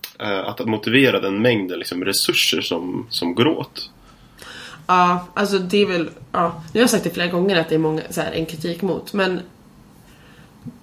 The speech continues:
Speaker 2: generellt så brukar de som förespråkar mobbprogrammering säga att, ja, men du får ju kvalitet över kvantitet och att det generellt inte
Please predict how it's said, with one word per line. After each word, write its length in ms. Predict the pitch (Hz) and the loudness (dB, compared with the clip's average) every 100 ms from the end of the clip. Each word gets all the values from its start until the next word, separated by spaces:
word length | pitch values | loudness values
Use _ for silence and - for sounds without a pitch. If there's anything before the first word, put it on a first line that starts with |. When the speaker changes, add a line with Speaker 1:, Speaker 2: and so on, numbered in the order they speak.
| - - | -4 2
Speaker 2:
generellt 480 | 247 240 240 247 240 | 6 8 8 6 4
så 220 | - 220 | 4 4
brukar 480 | 196 202 202 190 175 | 4 4 4 2 2
de 240 | 190 190 185 | 4 2 0
som 240 | 196 185 - | -2 -4 -2
förespråkar 460 | 214 185 180 214 202 | 0 2 2 0 0
mobbprogrammering 580 | 175 180 175 170 165 | -2 0 2 2 2
säga 240 | 165 170 160 | 2 2 2
att, 80 | 160 | 2
ja, 100 | 180 | 2
men 160 | 175 | 2
du 100 | 175 | 0
får 220 | 175 185 | 0 2
ju 220 | 175 165 170 - - - - | 2 2 -2 -10 -20 -20 -6
kvalitet 640 | 160 175 180 247 240 - - | -2 -2 2 4 4 4 0
över 600 | 180 170 160 156 151 180 - - | 2 4 6 4 2 -2 -12 -6
kvantitet 760 | 196 180 180 170 165 139 180 | 0 0 0 0 0 0 0
och 120 | 170 | 0
att 80 | 175 | 0
det 80 | 180 | 0
generellt 480 | 180 175 190 220 226 | 0 2 4 4 4
inte 480 | 175 165 165 160 | 0 0 2 2